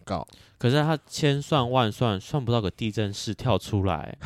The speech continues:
Speaker 1: <laughs> 要抢钱呢。
Speaker 2: 真的耶，千算万算算不到。
Speaker 1: Money, money, money。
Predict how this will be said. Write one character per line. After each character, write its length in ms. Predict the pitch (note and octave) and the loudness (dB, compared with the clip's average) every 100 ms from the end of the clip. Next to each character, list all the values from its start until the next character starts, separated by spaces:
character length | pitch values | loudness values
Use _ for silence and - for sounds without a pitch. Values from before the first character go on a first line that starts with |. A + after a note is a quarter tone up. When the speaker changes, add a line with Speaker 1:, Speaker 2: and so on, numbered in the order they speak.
| - B3 C4 B3 F4+ | 4 6 8 6 8
Speaker 1:
<laughs> 680 | D#4 A#3 - - - G4 F#4+ | 8 6 2 -10 -6 -4 4
要 200 | G#3 C#4+ | 10 10
抢 340 | C4+ E3+ F3 C#3+ | 10 8 6 6
钱 440 | - C#3 F3 A#3+ | 4 8 8 10
呢。 580 | D4 D4+ C#4+ G#3+ D#3 B2+ | 10 12 12 12 12 8
Speaker 2:
真 180 | A#3 B3 | 6 10
的 160 | C4+ G#3+ | 10 12
耶， 160 | F3+ | 10
千 260 | - A#3 A#3 | 8 6 8
算 180 | A#3+ A#3 | 8 8
万 140 | A3+ | 8
算 120 | A#3 | 6
算 180 | A3 G#3+ | 4 4
不 80 | F#3 | 8
到。 240 | A3 F3+ | 8 8
Speaker 1:
Money, 140 | A#2+ C3+ | 8 8
money, 420 | C#3 C3+ A2+ A#2+ | 8 6 2 4
money。 560 | B2+ B2+ C#3+ C#3+ C#3 | 6 6 6 8 6